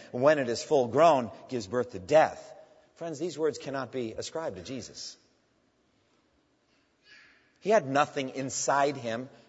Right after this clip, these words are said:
dragging him away from the Father. He had no habits of sin that he had to battle all his life.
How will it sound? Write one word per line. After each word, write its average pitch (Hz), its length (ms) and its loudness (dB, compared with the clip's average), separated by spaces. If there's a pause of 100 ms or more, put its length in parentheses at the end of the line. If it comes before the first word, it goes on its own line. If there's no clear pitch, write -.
(120)
dragging 127 560 2
him 131 160 -2
away 120 280 2
from 117 200 -8
the 107 60 -8
Father. 101 420 -6 (1700)
He 226 100 -2
had 233 200 4
no 170 180 4
habits 147 600 4
of 135 100 -6
sin 151 380 -2
that 135 100 -4
he 127 80 -4
had 123 200 2
to 120 40 -8
battle 127 400 2
all 120 300 6
his 110 180 -4
life. 113 480 -4